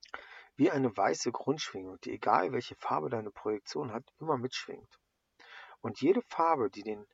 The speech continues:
Charakter deiner Projektion bildet, hat eine Beziehung zu der weißen Urfrequenz, die all unseren Schöpfungen mit aus-, die in all unseren Schöpfungen mit ausgesendet wird.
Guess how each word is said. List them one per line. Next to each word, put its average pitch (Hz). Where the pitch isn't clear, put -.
Charakter 139
deiner 131
Projektion 135
bildet, 113
hat -
eine 117
Beziehung 135
zu -
der 98
weißen 101
Urfrequenz, 104
die -
all 135
unseren 113
Schöpfungen 127
mit 113
aus-, 107
die -
in 101
all 135
unseren 113
Schöpfungen 120
mit -
ausgesendet 95
wird. -